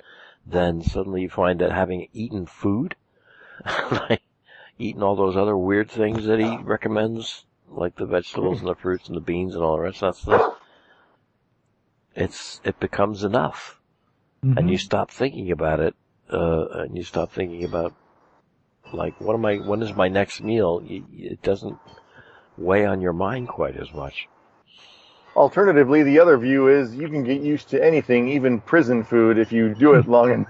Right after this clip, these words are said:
Speaker 3: enough. No, I'm
Speaker 1: This is true,
Speaker 2: Mm.
Speaker 1: too.
Speaker 3: There's my, there's my supportive, I'm sorry, that wasn't very
Speaker 1: It was, uh, spot on accurate so far as <laughs> I'm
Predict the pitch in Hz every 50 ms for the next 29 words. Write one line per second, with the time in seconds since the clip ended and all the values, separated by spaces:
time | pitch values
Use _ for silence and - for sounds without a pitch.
0 | - - 165 - - - - _ _ - - - - - - 139 135 113 110 117
1 | 127 110 - _ _ _ _ _ _ - 101 95 90 - 101 104 92 - - 123
2 | 135 135 135 123 113 117 117 123 135 175 143 - 107 - - 214 233 226 180 -
3 | - 220 214 175 - _ _ _ - 185 220 220 180 - - 202 196 170 - -
4 | - 160 - - - 143 165 170 156 139 131 120 - _ _ 165 175 160 127 -
5 | 131 120 113 113 113 120 135 143 131 135 135 113 120 123 110 - 120 117 113 110
6 | 104 - 117 117 120 110 113 117 117 117 - - - 120 117 110 113 107 95 92
7 | 107 110 107 104 107 104 - - - - 143 127 127 123 120 120 117 117 120 135
8 | 160 - - - 92 87 82 - - - 107 107 104 98 92 - - - - 180